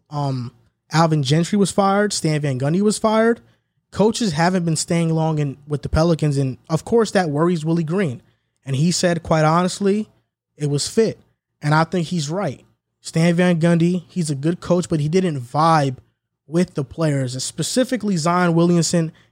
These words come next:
and Brandon Ingram, who are their top two players. Alvin Gentry, I thought prematurely he was fired, but that's my opinion.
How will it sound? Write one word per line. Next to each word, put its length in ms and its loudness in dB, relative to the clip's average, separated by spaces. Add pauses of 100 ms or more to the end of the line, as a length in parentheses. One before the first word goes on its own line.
(160)
and 480 -2
Brandon 340 2
Ingram, 220 2
who 180 2
are 120 0
their 120 -2
top 280 -2
two 180 -4
players. 520 -2 (380)
Alvin 320 2
Gentry, 640 0 (580)
I 140 0
thought 300 2
prematurely 560 0
he 120 -4
was 180 -6
fired, 440 0
but 160 -6
that's 240 -2
my 180 2
opinion. 500 -2